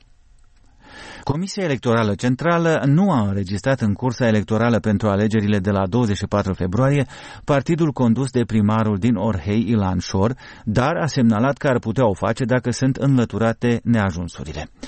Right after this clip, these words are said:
„Suntem în perioada de depunere a documentelor până la data de douăzeci și patru ianuarie,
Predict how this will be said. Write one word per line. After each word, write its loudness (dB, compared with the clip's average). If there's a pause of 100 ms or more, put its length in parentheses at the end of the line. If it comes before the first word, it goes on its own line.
(300)
„Suntem 0
în 2
perioada 0
de 0
depunere 2
a 0
documentelor 0
până 2
la 2
data 0
de 0
douăzeci 2
și -4
patru 0
ianuarie, 2